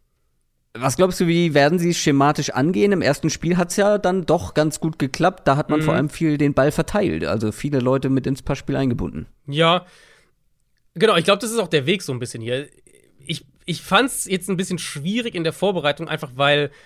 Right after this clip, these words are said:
Speaker 2: die Patriots sind halt echt angeschlagen in der Secondary. Und jetzt wissen wir, was die Patriots ja eigentlich machen wollen, ist viel Man-Coverage spielen, ist viel, ähm,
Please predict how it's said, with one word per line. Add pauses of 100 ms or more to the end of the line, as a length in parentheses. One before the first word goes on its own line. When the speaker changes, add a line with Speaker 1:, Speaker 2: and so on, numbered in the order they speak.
(280)
Speaker 2:
die
Patriots (680)
sind
halt
echt
angeschlagen
in
der
Secondary. (260)
Und (840)
jetzt
wissen
wir,
was
die
Patriots
ja
eigentlich
machen
wollen,
ist
viel
Man-Coverage
spielen,
ist
viel, (420)
ähm,